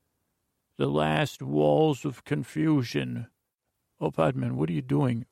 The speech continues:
Oh, I forgot that we, we, we're gonna go u-, use the adventure out of this. Okay, just pretend you're a wizard then, okay?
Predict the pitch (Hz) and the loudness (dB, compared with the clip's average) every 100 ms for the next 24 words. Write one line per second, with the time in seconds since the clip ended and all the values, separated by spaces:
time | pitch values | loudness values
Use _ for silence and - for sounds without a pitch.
0 | - 147 135 147 147 147 - 139 131 127 | -2 0 0 -2 0 0 0 -2 -2 -4
1 | 127 - 123 143 139 135 139 123 139 131 | -6 -6 -12 -8 -6 -4 -2 -2 -4 -6
2 | 139 135 139 131 123 135 117 131 123 135 | -6 -8 -4 -4 -2 -4 -4 -4 -4 -6
3 | 123 123 123 113 - - 151 151 - 123 | -4 -4 -6 -8 -10 -14 -4 -2 -2 -6
4 | - - 151 165 143 123 131 127 - - | -6 -8 -4 -4 -4 -6 -4 -6 -6 -10
5 | 123 113 117 - 143 135 | -10 -10 -10 -6 -6 -6